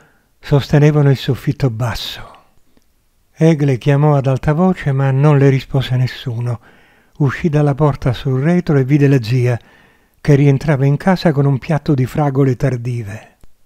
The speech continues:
Sorpresa, disse appena la zia si accorse di lei. Si baciarono colme di affetto.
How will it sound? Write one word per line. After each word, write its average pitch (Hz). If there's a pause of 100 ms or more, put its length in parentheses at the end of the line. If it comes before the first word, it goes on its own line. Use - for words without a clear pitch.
Sorpresa, 147
disse 135
appena 139
la 131
zia 139
si 135
accorse 131
di 123
lei. 113 (840)
Si 156
baciarono 147
colme 139
di 123
affetto. -